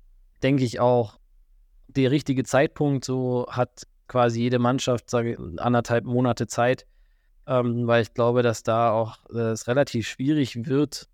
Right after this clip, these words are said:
äh, für die Ausrüster wirklich alle Mannschaften, ähm, dort adäquat, sage ich mal, auszurüsten.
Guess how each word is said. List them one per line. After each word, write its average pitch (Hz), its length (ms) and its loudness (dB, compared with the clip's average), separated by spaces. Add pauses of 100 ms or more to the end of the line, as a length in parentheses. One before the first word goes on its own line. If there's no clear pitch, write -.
(200)
äh, 120 200 0
für - 120 -4
die 123 140 0
Ausrüster 123 880 0
wirklich - 420 -2
alle 131 400 0 (500)
Mannschaften, 127 1000 0
ähm, 120 560 0
dort 117 220 2
adäquat, 120 800 2 (460)
sage 120 200 2
ich - 100 -4
mal, 113 140 0
auszurüsten. 135 960 -2